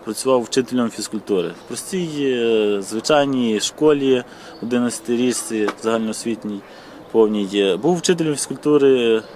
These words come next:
ну і поз-, як почалося, це вже з Криму почалося. Навіть не повістка, а позвонили мені вечором, сказали, що потрібно з'явитися в військкомат. Ну, спитався, чого, сказали, що, певно, заберуть в армію. Ну, не вагаючись, е,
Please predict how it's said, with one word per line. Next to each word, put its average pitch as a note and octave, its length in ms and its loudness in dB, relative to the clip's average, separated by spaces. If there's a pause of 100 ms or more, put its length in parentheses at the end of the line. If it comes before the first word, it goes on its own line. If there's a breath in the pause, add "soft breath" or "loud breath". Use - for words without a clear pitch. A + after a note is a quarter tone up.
ну C3+ 120 -2
і D3 40 0
поз-, C#3 420 -2
як B2+ 140 0
почалося, B2+ 720 2
це C3 140 -4
вже B2 180 -2
з - 80 -4
Криму C3+ 300 2
почалося. A#2+ 540 -4 (1040 loud breath)
Навіть C#3+ 200 0
не D3+ 100 2
повістка, D3 460 0
а B2 40 4
позвонили C3+ 580 2
мені B2 240 2
вечором, C3 400 2
сказали, A#2+ 380 0
що - 120 -6
потрібно A#2 440 -2
з'явитися G#2+ 680 0 (360)
в F#2 40 0
військкомат. F#2 540 -4 (140)
Ну, D3 180 -4
спитався, C#3 600 2
чого, C3 500 2
сказали, A2+ 800 2
що, - 160 -6
певно, A#2+ 300 0
заберуть A2+ 580 -2
в G#2 60 0
армію. G2+ 400 2 (340 loud breath)
Ну, C#3+ 100 -2
не D3 140 4
вагаючись, C#3+ 880 2
е, G2+ 400 -6